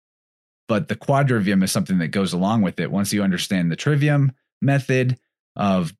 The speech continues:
being able to analyze information, the quadrivium i-, is, uh, the four classical arts that kind of tie together and demonstrate the width and breadth of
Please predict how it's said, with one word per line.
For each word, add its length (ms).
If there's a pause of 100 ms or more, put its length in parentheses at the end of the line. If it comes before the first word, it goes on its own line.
(120)
being 200
able 220
to 120
analyze 560
information, 800 (420)
the 80
quadrivium 840
i-, 360
is, 420
uh, 360 (300)
the 340
four 540
classical 600
arts 380
that 240
kind 180
of 80
tie 220
together 540
and 400 (580)
demonstrate 680 (100)
the 200
width 340
and 140
breadth 400
of 400